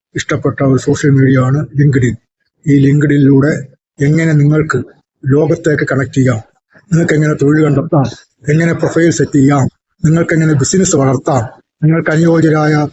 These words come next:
തൊഴിലാളികളെ എങ്ങനെ കണ്ടെത്താം, ഇതൊക്കെയാണ് ഈ വീഡിയോയിൽ പറയുന്നത്. അതിനു വേണ്ടി ഞാൻ സെലക്ട് ചെയ്തത്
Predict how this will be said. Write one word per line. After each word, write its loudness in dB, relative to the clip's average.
തൊഴിലാളികളെ 2
എങ്ങനെ 2
കണ്ടെത്താം, -2
ഇതൊക്കെയാണ് 0
ഈ 2
വീഡിയോയിൽ 2
പറയുന്നത്. 0
അതിനു 0
വേണ്ടി 2
ഞാൻ 0
സെലക്ട് -2
ചെയ്തത് 2